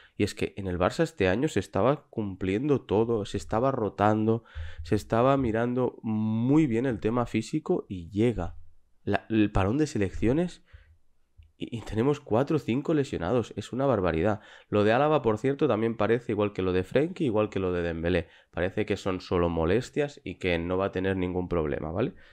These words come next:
Lo digo así porque no creo que hubiera fingido Álava. Simplemente ha notado un pinchazo igual que ellos y ha dicho, "Por precaución me retiro",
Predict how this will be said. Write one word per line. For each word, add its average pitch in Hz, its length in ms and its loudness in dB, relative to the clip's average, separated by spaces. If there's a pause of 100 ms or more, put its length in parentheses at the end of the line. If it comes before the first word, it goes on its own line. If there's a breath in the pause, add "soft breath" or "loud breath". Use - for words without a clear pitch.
(180 soft breath)
Lo 82 60 -6
digo 90 160 2
así 92 240 -2
porque 82 500 -2 (340)
no 92 220 -2
creo 85 160 -2
que 87 300 -6
hubiera 90 320 0
fingido 87 500 -4
Álava. - 320 -2
Simplemente 92 540 -4
ha 82 40 -6
notado 87 220 -4
un 90 100 -6
pinchazo 90 420 -2
igual 85 220 -2
que 98 200 2
ellos 120 320 -2 (340 soft breath)
y - 80 -4
ha 90 40 0
dicho, 85 420 -4
"Por 92 180 0
precaución 98 560 0
me 95 140 -2
retiro", 90 500 -2